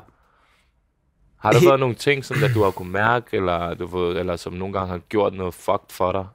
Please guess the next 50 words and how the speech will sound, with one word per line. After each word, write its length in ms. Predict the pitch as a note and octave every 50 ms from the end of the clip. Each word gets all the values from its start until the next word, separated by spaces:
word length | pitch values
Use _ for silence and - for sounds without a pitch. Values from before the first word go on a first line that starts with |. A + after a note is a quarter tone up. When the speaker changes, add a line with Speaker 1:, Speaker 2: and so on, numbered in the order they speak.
| _ _ F2
Speaker 1:
at 140 | F2+ -
man 120 | F2+ F2 F2
nogle 200 | F2 F2+ F#2 F2+
gange 220 | F2+ F2+ F2 E2+
starter 320 | - - F#2 F2+ F2 F2+ F2
for 120 | - E2
tidligt 420 | - - - G#2 G2+ G2+ G2+ F#2
ud, 140 | F#2+ F#2+ F2+
måske 320 | F2 E2+ - - - F#2+ F2+
med 120 | F2+ F2
at 120 | E2+ E2 E2
blive 140 | F2 E2+ E2
lidt, 200 | F2 F2+ F2 - _ _ _ _
lidt 140 | F#2+ G2+ -
for 140 | - G2 E2+
varm 280 | F2 F2 E2+ E2 - F2+ -
på 60 | G2
nogle 200 | F2+ F2+ G2+ F2+
punkter? 360 | F2+ F#2+ F2+ F#2 F#2+ - F#2 F2+ - _ _ -
Speaker 2:
Jeg 80 | B2+ -
tror, 240 | - D#3+ D#3+ D3
øh, 380 | C3+ B2+ A#2+ A#2+ A#2 A2+ A2+ A2+ A2 - - C3
jeg 80 | B2
tror, 220 | - - D3+ C#3 C3
øh, 540 | A#2+ A#2 A2+ A2 G#2+ G#2+ G#2+ G2+ G2+ G2 - _ _ _ _ _ _ _ - - - _ - _ _
i 80 | C#3+ A#2+
virkeligheden, 480 | C3+ D#3 D#3 D3+ D#3 D3 C#3 A#2+ A#2
så, 340 | G#2+ - C3+ C3+ B2+ A#2+ A2 -
så, 280 | - - B2+ A#2 - - G#2
så 120 | - - B2+
har 120 | A#2+ C3+
jeg 60 | C3
egentlig 160 | C3 B2 A2+
bare 120 | A#2 A#2 A2+
lyst 160 | A2+ G#2+ -
til 80 | - A2
at 60 | G#2
sige 100 | A2 G#2
nej, 200 | G#2 G#2 F2+ - -
fordi 400 | - A2+ A#2 A2+ A2 A2 A2+ - - _ _ _ _ - - -
mit 200 | B2+ B2 A2 - _
bagland 440 | A#2+ G#2+ A2+ B2+ C#3 C#3+ B2+ G2 - - _ _ _
har 140 | - A2+ G2
altid, 460 | G#2+ A#2 G#2+ A2 - - B2+ A#2 - - - _ _ _ _ _ _ _ _ _ _ _ _ _
synes 400 | - - - - C3 A#2+ G#2+ A2+
jeg, 160 | A#2 G#2 G#2+
håndteret 560 | F#2+ B2 A#2 - - - D3+ C3 A2 B2 A#2+ A#2
det 100 | A2 -
så 200 | - - - G#2+
godt, 360 | - A#2 A2 A2 - -